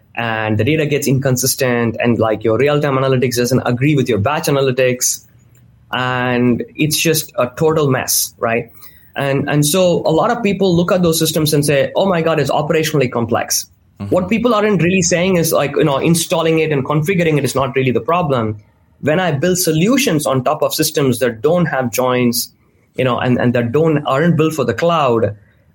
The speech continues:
Speaker 1: uh, not just the server operations and all of that gets complex, the data administration aspects of that also gets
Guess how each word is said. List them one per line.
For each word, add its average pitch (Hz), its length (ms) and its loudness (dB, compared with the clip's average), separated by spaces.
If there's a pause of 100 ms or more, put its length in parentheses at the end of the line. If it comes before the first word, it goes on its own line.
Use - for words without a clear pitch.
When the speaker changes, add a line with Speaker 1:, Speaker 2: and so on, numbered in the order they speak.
Speaker 1:
uh, 120 160 0
not 180 280 0
just 180 200 0
the 151 140 2
server 214 500 2
operations 139 600 2
and 131 80 2
all 123 120 2
of 113 100 -2
that 113 160 0
gets 110 160 -2
complex, 117 500 -2
the 123 160 2
data 165 440 0
administration 135 840 0
aspects - 380 -4
of 110 120 -2
that 104 120 0
also 117 280 -2
gets 113 380 -4